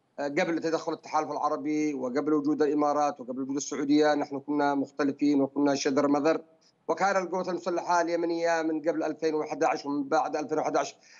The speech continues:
تعرضت لمشاكل واستقطابات وتفكيك وهيكلة وكثير من الأمور التي لا تخفى على أحد. آه، قد يكون أيضًا التدخل الخارجي أيضًا موجود، سواء السعودي والإماراتي، قد يكون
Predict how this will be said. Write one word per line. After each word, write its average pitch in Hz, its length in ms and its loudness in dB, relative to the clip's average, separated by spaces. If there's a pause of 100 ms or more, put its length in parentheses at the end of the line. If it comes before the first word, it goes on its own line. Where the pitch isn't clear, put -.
(120)
تعرضت 170 400 0
لمشاكل 156 520 2
واستقطابات 151 880 0
وتفكيك 151 760 -2
وهيكلة 151 840 2 (320)
وكثير 214 480 0
من 208 80 0
الأمور 202 380 2
التي 202 520 -2 (280)
لا 185 160 4
تخفى 185 280 -6
على 180 280 4
أحد. 185 500 -2
آه، 190 420 0 (380)
قد 196 120 -4
يكون 208 300 0
أيضًا 196 240 -2
التدخل 190 420 -4
الخارجي 180 540 0
أيضًا 175 220 -2
موجود، 170 800 -2
سواء 160 380 2
السعودي 156 600 -2
والإماراتي، 160 600 2
قد 175 180 0
يكون 175 360 0